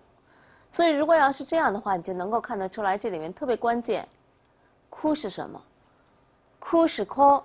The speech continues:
是自己，所以叫给我，所以くれる叫给我。あげる，あ是上，叫他人，所以叫给别人。而もらう，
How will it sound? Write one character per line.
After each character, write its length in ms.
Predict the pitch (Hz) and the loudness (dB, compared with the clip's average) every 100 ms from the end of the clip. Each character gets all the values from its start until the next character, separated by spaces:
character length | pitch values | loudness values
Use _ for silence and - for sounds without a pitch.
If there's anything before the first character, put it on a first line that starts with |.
| - | -6
是 160 | - | -10
自 160 | 254 294 | -4 -4
己， 340 | 208 113 131 - _ _ - | -4 -6 -10 -16 _ _ -12
所 220 | - 254 | 2 2
以 100 | 233 | 4
叫 160 | 180 | 0
给 160 | 160 156 | 0 0
我， 320 | 208 185 - - _ _ _ _ _ _ | -2 -4 -12 -18 _ _ _ _ _ _
所 120 | - | 2
以 80 | 254 | 2
く 220 | 254 240 | 2 2
れ 140 | 277 320 | 4 4
る 120 | 214 | 0
叫 160 | - 170 | -6 -8
给 180 | 160 | -6
我。 260 | 196 190 - - _ _ _ _ _ - | -4 -6 -8 -16 _ _ _ _ _ 4
あ 160 | 247 247 | 6 8
げ 160 | 330 | 6
る， 160 | 277 - - _ - | 4 0 -6 _ 2
あ 180 | 294 294 | 4 4
是 160 | - | 0
上， 320 | 269 330 269 - _ _ _ | 0 2 2 -2 _ _ _
叫 200 | - 208 | 0 0
他 240 | - 277 | 4 4
人， 260 | 254 143 147 - _ _ _ | 6 2 -2 -10 _ _ _
所 220 | - 262 | 2 4
以 80 | 254 | 6
叫 180 | 208 190 | 4 2
给 160 | 151 | 0
别 240 | 135 135 175 | -4 -2 -2
人。 180 | 220 78 - _ _ _ _ _ _ _ _ _ | -2 -6 -14 _ _ _ _ _ _ _ _ _
而 480 | 233 254 269 269 - _ _ _ _ _ | 10 10 10 8 2 _ _ _ _ _
も 200 | 214 233 | 6 8
ら 200 | 285 330 | 10 10
う， 160 | 240 | 8